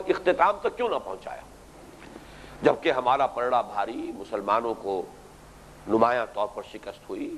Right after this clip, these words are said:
مسلمانوں کو میدان چھوڑ کر خود نبی اکرم صلی اللہ علیہ وسلم بھی پہاڑ پر جا کر آپ نے پناہ لی ہے۔ جب یہ صورتحال تھی تو کیوں ہم اس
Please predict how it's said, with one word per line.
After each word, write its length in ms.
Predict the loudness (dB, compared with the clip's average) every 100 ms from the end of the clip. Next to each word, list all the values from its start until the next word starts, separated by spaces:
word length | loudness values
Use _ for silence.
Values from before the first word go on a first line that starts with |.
| -12 -14
مسلمانوں 520 | -8 0 2 2 0
کو 140 | -4
میدان 400 | -4 0 2 2 -2
چھوڑ 240 | 2 4 4
کر 120 | 0 -4 -6 -6
خود 200 | -6 -2
نبی 260 | -2 2 2
اکرم 220 | 2 -2 0
صلی 80 |
اللہ 180 | 4 6 4
علیہ 100 | 0
وسلم 340 | -4 0 0
بھی 160 | -2 -6 -10 0
پہاڑ 340 | 2 4 4 2
پر 180 | -2 -6
جا 120 | -6
کر 160 | -6 -8
آپ 200 | -10 -12
نے 60 | -12
پناہ 220 | -10 -10 -10
لی 120 | -12 -12
ہے۔ 80 | -12 -16 -20 -20 -20 -18 -2 2
جب 100 | 2 6
یہ 100 | 4 4
صورتحال 560 | 2 2 2 2 2 0
تھی 140 | -12 -14 -16 -20 -20 -20 -20 -18 0
تو 100 | 0
کیوں 280 | 4 6 8 8
ہم 160 | 4 0
اس 140 | -8